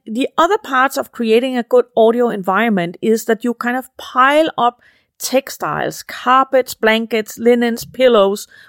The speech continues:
whatever you can find in your house to create an environment where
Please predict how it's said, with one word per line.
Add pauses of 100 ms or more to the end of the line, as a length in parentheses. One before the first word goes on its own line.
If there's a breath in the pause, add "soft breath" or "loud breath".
whatever
you
can
find
in
your
house (300 soft breath)
to
create
an
environment
where